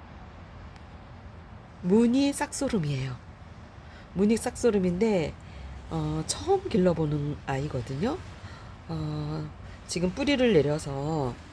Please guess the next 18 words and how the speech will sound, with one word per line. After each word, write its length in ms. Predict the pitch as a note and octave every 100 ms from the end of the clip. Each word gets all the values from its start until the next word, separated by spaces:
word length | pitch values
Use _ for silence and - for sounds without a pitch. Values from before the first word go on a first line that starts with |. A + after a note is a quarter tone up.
| - -
요렇게, 760 | D3+ C#3 - C3+ C3 D3 C#3+ A#2 - - - - - - - -
요렇게 680 | C#3 C3+ - - C#3+ G3 C4 - - - - - - - - - - - - - - -
심어놓은 420 | - C4 C4+ G3+
상태고요. 760 | E3+ B3+ A#3+ F#3 E3+ G#3 B3 D3+ - - - - - - -
음, 540 | E3 E3 D#3+ D#3 D#3+ - - - - -
이제 100 | F#3
뿌리를 360 | C#4+ C#4+ B3
내렸나 420 | E3 C#3+ G3+ G#3+
봐요. 520 | D#3+ C3+ C#3+ D#3+ C3 B2+ - - - -
처음에는 300 | - B3+ A3+
시시들 600 | - - - - E4 C#4
하더니 640 | F#3 E3 D3+ D#3+ F3 C3+ - - - - -
점점 640 | D3+ D#3 D3+ C#3 D3+ G#3+ B3 - - - -
제 300 | - D#3 D#3+
모습을 640 | E3 B2+ - - C3+ C#3+ F#3
찾고 340 | - - A#3
있는 240 | E3 D3+
중이랍니다. 800 | D3 C#3+ C#3 B2 A#2+ A#2+ F3 G#3+